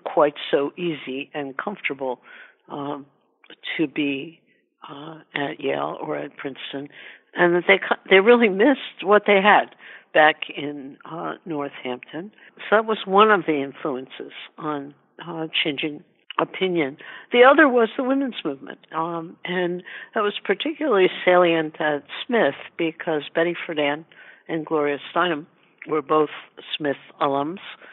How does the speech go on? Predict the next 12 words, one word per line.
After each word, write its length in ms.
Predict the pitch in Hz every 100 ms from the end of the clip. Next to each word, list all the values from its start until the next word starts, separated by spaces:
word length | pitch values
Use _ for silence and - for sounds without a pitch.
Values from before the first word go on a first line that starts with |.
| - _ -
uh, 220 | 160 151
both 320 | 151 170 180 -
of 140 | 135 - -
them, 320 | 139 135 139 _ _ _ -
um, 340 | 160 156 143 143 - - _ 170
the 140 | 139
public 560 | - - 202 151 139 - -
face 240 | 190 214 - - - - _
of 180 | 151 151
the 80 | 147
women's 420 | 135 135 127 -
movement 380 | 143 120 139